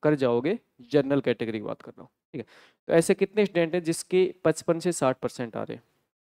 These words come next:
आंसर आप नहीं देखे अभी तक, आंसर की बाहर लगा दी जाएगी। आपकी जो स्टूडेंट ने पेपर दिया था, उनका टेस्ट पेपर, अ, आज सॉल्यूशन, मतलब उनको,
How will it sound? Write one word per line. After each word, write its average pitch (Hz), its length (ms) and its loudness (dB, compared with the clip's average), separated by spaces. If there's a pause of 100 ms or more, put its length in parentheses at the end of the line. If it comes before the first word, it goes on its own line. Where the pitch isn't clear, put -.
(560)
आंसर 165 260 0
आप 180 140 2
नहीं 185 140 -2
देखे 170 220 0
अभी 143 100 -2
तक, 175 140 -6 (540)
आंसर 147 240 -4
की 151 100 -4
बाहर 131 180 0
लगा 131 220 2
दी 131 100 -4
जाएगी। 131 460 -2
आपकी 131 320 -4
जो 147 400 0
स्टूडेंट 143 420 -6
ने 143 100 -4
पेपर 143 280 -4
दिया 127 180 0
था, 156 100 -6
उनका 143 260 -4
टेस्ट 135 340 -4
पेपर, 131 300 -6 (140)
अ, 131 60 -4
आज 127 260 2
सॉल्यूशन, 139 480 -4
मतलब 135 240 -2
उनको, 127 280 -8